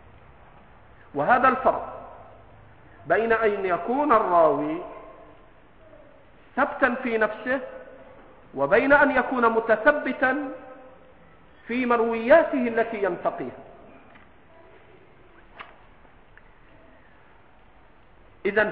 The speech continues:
فمالك مع تثبته وانتقائه للرواة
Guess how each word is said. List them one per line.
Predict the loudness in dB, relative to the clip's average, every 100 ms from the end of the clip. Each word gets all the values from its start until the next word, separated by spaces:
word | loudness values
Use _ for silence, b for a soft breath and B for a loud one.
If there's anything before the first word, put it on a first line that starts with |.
| 0
فمالك | 2 4 2 0 -2
مع | -2 2 2
تثبته | 2 0 -2 -4 -4 -6 -6 -8 -12 -20 -20 -20 -20 -20 -20 -20 -20 -20 -20 -20 -6
وانتقائه | -6 -4 -10 2 4 6 4 -2 -2
للرواة | -2 -2 -2 0 4 4